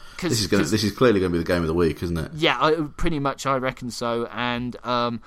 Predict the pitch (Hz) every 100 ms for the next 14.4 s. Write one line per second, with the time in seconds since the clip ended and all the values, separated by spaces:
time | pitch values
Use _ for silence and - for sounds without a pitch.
0 | - - - - 147 135 123 123 135 -
1 | 131 147 151 - 143 135 135 139 135 135
2 | 131 139 127 - 131 - 135 117 135 143
3 | 120 123 - - 156 139 185 160 143 160
4 | 170 143 - 127 120 120 117 117 117 131
5 | - 127 123 - 117 123 123 120 - -
6 | - - - 139 143 135 135 143 127 147
7 | - 135 135 131 127 131 127 - - -
8 | - 135 127 - 160 - 131 127 123 131
9 | 131 - - - 151 127 131 123 127 113
10 | 127 - 113 - 123 123 110 117 127 127
11 | 120 127 131 123 123 - 143 131 - 127
12 | 127 127 120 113 131 127 123 120 160 -
13 | 160 147 - - - - - - - -
14 | - 156 175 214